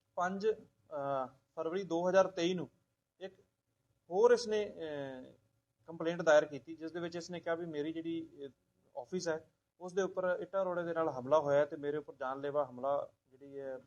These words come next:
ਕੁਛ ਬੰਦਿਆਂ ਨੇ, ਅਣਪਛਾਤੇ ਬੰਦਿਆਂ ਨੇ ਕਰਨ ਦੀ ਕੋਸ਼ਿਸ਼ ਕੀਤੀ ਹੈ,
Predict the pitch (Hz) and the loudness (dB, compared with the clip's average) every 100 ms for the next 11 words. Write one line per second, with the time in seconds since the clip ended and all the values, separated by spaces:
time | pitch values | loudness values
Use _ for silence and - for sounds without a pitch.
0 | _ _ 139 - 139 139 147 143 143 151 | _ _ -20 -20 -14 -10 -10 -10 -10 -8
1 | 143 147 135 139 139 135 139 135 135 127 | -8 -8 -12 -10 -8 -10 -10 -14 -18 -18
2 | 139 _ 123 131 | -20 _ _ -20